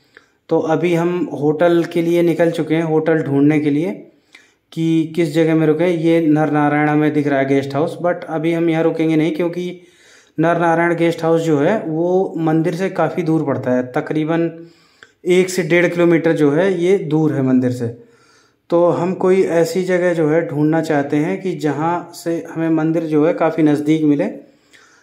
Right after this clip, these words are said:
ताकि हम आराम से वहाँ मंदिर जाएं और वहाँ से जो है वापस आएं। तो अभी हम अलवर भवन के आगे तक पहुँच चुके हैं। तो अलवर भवन के आगे देखते हैं कि अभी हमने क-, किसी से कोई पूछा नहीं है।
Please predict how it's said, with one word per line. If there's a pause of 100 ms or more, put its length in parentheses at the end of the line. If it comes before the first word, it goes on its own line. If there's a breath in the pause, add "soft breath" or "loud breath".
(140 soft breath)
ताकि
हम
आराम
से
वहाँ
मंदिर
जाएं
और
वहाँ
से
जो
है
वापस
आएं। (680 soft breath)
तो
अभी
हम
अलवर
भवन
के
आगे
तक
पहुँच
चुके
हैं। (1300)
तो
अलवर
भवन
के
आगे
देखते
हैं
कि
अभी
हमने
क-,
किसी
से
कोई
पूछा
नहीं
है।